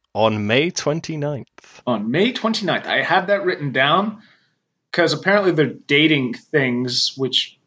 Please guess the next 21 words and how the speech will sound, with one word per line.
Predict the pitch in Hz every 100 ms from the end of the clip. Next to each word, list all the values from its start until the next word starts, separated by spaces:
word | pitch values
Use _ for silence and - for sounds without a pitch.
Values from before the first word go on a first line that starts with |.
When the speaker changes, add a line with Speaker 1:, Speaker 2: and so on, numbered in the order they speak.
| _ _
Speaker 2:
will | 147 135 - _ - _
probably | 151 143 135 139 123 127 123 117 - - _ _ _ -
come | 147 139
into | 135 123
play | - 135 123
somewhere, | - 127 123 110 107 104 _ _ _ _ _
just | 160 -
not | 143 240 - _ _ _ _
on | 139 123
this | 120
episode. | 127 120 127 - 110 - -
<laughs> | _ _ _ _ _
Speaker 1:
Yeah, | 123 156
it | 117
might | 131 156
be, | 160 147
like, | 127 117
super | - - 113 - 131
important. | 131 127 160 120 101 - - - _ _ _ _ _ _
So | - 147 131
he, | 131 127 135